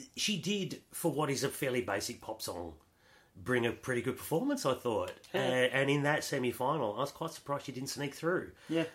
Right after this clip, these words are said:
Speaker 1: I thought it could have.
Speaker 2: Yeah.
Speaker 1: Um, it was a little overblown at times, but so's the whole song. <laughs> You know?
Speaker 2: Yeah, yeah.
Speaker 1: Um,
Speaker 2: It's Eurovision.
Speaker 1: yeah, it is
Speaker 2: I like it,
Speaker 1: Eurovision.
Speaker 2: yeah.
Speaker 1: But, uh, yeah, we thought she was a little bit unlucky. Uh, all right, let's go for another honourable mention. <laughs> It's probably my doing.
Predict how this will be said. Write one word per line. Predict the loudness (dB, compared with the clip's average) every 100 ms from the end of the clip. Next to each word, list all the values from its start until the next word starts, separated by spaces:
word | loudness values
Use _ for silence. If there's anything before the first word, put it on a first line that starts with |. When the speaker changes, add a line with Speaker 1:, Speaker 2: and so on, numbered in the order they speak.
| -6
Speaker 1:
I |
thought | 2 4
it | 2
could | 0 0
have. | 0 -4 -6 -12 -20 -6
Speaker 2:
Yeah. | -2 2
Speaker 1:
Um, | 4 4
it | 6
was | 4 4
a |
little | 0 0 0 0
overblown | 0 -2 -2 -2
at | -6
times, | -6 -6 -6 -8
but | -8 -4
so's | -2 -2
the | -4
whole | -4
song. | -4 -4 -6 -6
<laughs> | -4 0
You |
know? | 2 4 2 0
Speaker 2:
Yeah, | -6 -6 0
yeah. | 0 2 4
Speaker 1:
Um, | 4 4 2 -2
Speaker 2:
It's | 6
Eurovision. | 8 8 4 -8 -8 0
Speaker 1:
yeah, | 2
it | 2
is | 4
Speaker 2:
I | 4
like | 2
it, | 0
Speaker 1:
Eurovision. | -4 -8
Speaker 2:
yeah. | -8 -12 -6
Speaker 1:
But, | -2 0
uh, | 2
yeah, | 4 2 -2 -14 -6
we | -2 0
thought | 0 0
she |
was | -2
a | -2
little | -4 -2
bit | -2
unlucky. | 0 -2 -4 -8 -10 -14 -16 -14 -14 -14 -16 -6
Uh, | 0 4 4 4
all | 2 4
right, | 4 0 -4 -12 -8 -8 -6 -6
let's | -4
go | -4 -4
for | -2
another | 0 0 0
honourable | 0 -2 0 0
mention. | 0 -2 0 -2 -4
<laughs> | -20 -6 -4
It's | -4 -4
probably | -2 -2 0
my | 0 0
doing. | 0 -2